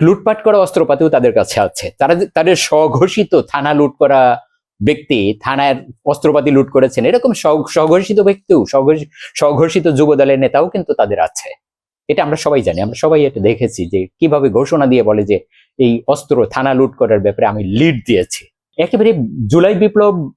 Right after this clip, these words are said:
সফল হবার পর পর যখন স্কুল, কলেজ এবং মাদ্রাসাগুলোতে, শিক্ষা প্রতিষ্ঠানগুলোতে কমিটি নির্বাচিত হচ্ছিল, কমিটির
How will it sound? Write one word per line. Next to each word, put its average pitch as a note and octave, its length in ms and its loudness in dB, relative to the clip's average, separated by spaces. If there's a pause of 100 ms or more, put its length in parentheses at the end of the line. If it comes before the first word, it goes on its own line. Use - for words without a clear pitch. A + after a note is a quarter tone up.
(160)
সফল E3+ 380 -2
হবার F#3 260 0
পর G3+ 160 0
পর E2 260 -4 (440)
যখন D3 360 0 (140)
স্কুল, D3+ 300 0
কলেজ C#3 580 0
এবং B2 180 2 (280)
মাদ্রাসাগুলোতে, B2 800 0
শিক্ষা E3 300 -4
প্রতিষ্ঠানগুলোতে C#3+ 720 0
কমিটি B2+ 320 0
নির্বাচিত C3 420 2
হচ্ছিল, C3+ 320 -2 (540)
কমিটির B2 380 0